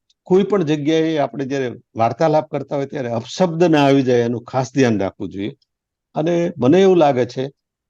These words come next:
કે ઘણીવાર આપણે ફક્ત શબ્દોથી જ આપણે આ વાત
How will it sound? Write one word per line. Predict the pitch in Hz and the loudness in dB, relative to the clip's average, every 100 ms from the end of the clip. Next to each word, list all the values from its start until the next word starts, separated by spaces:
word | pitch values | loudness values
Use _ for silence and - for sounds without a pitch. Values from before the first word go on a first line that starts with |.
| _ - | _ -4
કે | 165 | -2
ઘણીવાર | 113 120 180 165 160 165 160 _ _ _ _ _ _ _ _ | 0 2 4 4 4 2 -4 _ _ _ _ _ _ _ _
આપણે | - 165 160 160 151 151 - _ _ _ _ _ _ _ | -4 0 2 2 0 -4 -10 _ _ _ _ _ _ _
ફક્ત | 147 - | -4 -2
શબ્દોથી | 185 - 143 156 180 180 190 160 | -2 0 0 2 2 0 0 -2
જ | - | -4
આપણે | 131 180 170 160 156 - _ | -4 -2 -2 -4 -8 -16 _
આ | 151 | -4
વાત | 143 147 | 0 -2